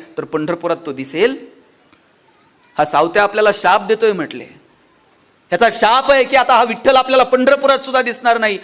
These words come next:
आणि कथा सांगते, ही सगळी मंडळी जेव्हा पंढरपुरात गेली, येणाऱ्या जाणाऱ्या सर्वसामान्य वारकऱ्याला विटेवरती पांडुरंग दिसत होता, पण या नटून थटून गेलेल्या एकालाही पांडुरंग विटेवरती दिसला नाही.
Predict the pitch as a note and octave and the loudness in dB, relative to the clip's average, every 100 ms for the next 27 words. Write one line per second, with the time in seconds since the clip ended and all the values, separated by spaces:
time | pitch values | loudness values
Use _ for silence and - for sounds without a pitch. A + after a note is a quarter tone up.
0 | - E3 E3 F#3+ F#3+ C#4+ C#4 B3+ A#3+ A3 | -10 -6 -4 0 2 2 2 0 2 0
1 | G3+ - - A3 G#3 - A3 E4+ F4+ E4+ | 0 -8 -14 -10 -4 -2 2 2 2 2
2 | D#4+ D#4 D4 C#4+ C4+ B3+ A#3 B3 A#3+ G#3+ | 2 2 2 2 0 0 0 2 0 -2
3 | G#3+ G3+ F3+ - _ _ _ - C3+ D3+ | -4 -6 -8 -12 _ _ _ -14 -10 -4
4 | F3 F3 D#3 D#3 E3+ G3 - E3+ F3 E3 | -2 -2 -2 -4 -2 -2 -2 -6 -4 -4
5 | E3 E3 D3 A#2+ D#3 A3 A#3 A#3+ A3+ A#3 | -4 -6 -6 -2 -2 0 2 2 2 2
6 | A3+ G#3+ A3 G#3 G#3 G3+ G3 F3+ F#3 E3+ | 2 2 -2 -2 -2 -2 -2 -2 -6 -8
7 | E3 D#3 C#3+ - - _ _ _ _ _ | -2 -2 -2 -8 -20 _ _ _ _ _
8 | _ _ - D#3 C#3+ F#3 B3+ G#3 G#3 A3 | _ _ -8 -6 -6 -6 -6 -6 -6 -8
9 | G3+ G3+ G3 D#3 C#3+ D#3 G3+ G#3+ B3 A3 | -6 -4 -4 -6 -8 -6 -4 -4 -4 -4
10 | G3 F#3 F3 D#3+ D#3+ C#3 C#3 D3 B2+ B2 | -4 -8 -6 -6 -6 -8 -8 -10 -12 -8
11 | B2 - - | -8 -8 -12